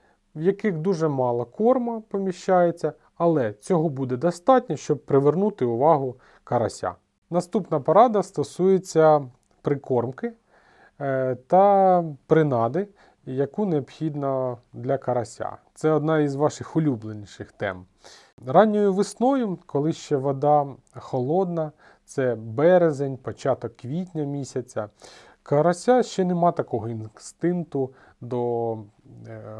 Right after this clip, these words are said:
великого харчування. Тому, м, необхідно використовувати звичайну принаду, сипучу, а, і я рекомендую чорного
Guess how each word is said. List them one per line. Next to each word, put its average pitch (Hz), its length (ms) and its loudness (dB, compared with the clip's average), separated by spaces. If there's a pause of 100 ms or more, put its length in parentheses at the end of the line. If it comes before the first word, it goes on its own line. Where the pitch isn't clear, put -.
(160)
великого 131 460 -4
харчування. 110 840 -4 (560)
Тому, 190 480 4 (160)
м, 139 400 -8
необхідно 156 640 -2
використовувати 143 1300 -2 (520)
звичайну 127 840 2 (160)
принаду, 190 560 2 (400)
сипучу, 180 840 -4 (640)
а, 127 380 0 (400)
і 147 160 -4
я 226 140 6
рекомендую 143 640 -2
чорного 123 720 -4